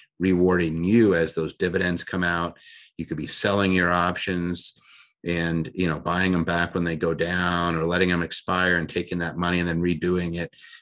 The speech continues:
renting out your, your, your stocks and things like that. Like, you could be doing those things that over time really compound, really compound. If you've ever looked at the time value of money,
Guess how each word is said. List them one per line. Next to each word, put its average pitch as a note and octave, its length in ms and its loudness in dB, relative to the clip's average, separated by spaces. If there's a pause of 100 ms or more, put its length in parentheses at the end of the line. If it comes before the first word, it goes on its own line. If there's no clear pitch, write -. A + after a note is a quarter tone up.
(120)
renting F#2 320 2
out F2 200 -2
your, E2 260 -2
your, E2 220 -2
your E2 180 0
stocks F2 520 -2
and D#2+ 120 -4
things F2+ 220 -2
like E2 160 -4
that. F2 260 -2
Like, E2 180 -10
you F#3 160 2
could A2+ 200 -2
be F#2+ 120 0
doing A2 420 4
those F#2 260 0
things F2 400 -2 (420)
that F#2 140 2
over F#2+ 240 4
time G2 640 -2
really A#2+ 400 6
compound, F2+ 680 -4 (920)
really A2+ 420 8
compound. D2+ 640 -6
If D2+ 100 -10
you've E2 140 -2
ever G#2 220 4
looked G#2 220 4
at F#2 100 -4
the F#2+ 60 -6
time G2 340 -2
value F#2+ 360 0
of E2 120 -6
money, G2 400 0